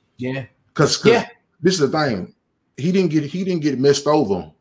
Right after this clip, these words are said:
Speaker 2: on a small scale. This nigga got, got messed over on a grand scale.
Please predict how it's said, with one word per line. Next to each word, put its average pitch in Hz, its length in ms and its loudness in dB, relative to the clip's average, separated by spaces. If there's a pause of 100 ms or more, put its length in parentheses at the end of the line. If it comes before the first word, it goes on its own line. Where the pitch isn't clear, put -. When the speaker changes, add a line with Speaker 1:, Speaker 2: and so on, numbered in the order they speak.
(480)
Speaker 2:
on 120 180 -2
a - 20 -6
small 123 420 0
scale. 104 360 -2
This 117 140 -6
nigga 117 200 -4
got, 90 200 -4
got 90 180 -4
messed 98 240 -4
over 95 200 -4
on 82 100 -10
a 76 60 -14
grand 98 380 -2
scale. - 280 -14